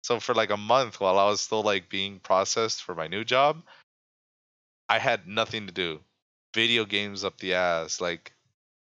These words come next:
gyms were closed. I, I would try to go work at the, work out at the park. The park closed down. Everything was closing down.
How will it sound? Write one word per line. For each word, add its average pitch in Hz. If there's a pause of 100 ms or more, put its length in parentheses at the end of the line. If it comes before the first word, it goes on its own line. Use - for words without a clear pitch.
(160)
gyms 165
were 120
closed. 95 (260)
I, 131
I 127
would 135
try 143
to 147
go 135
work 135
at 127
the, 120 (380)
work 113
out 117
at 107
the 101
park. 151 (260)
The 117
park 156
closed 104
down. 82 (440)
Everything 190
was 131
closing 123
down. 135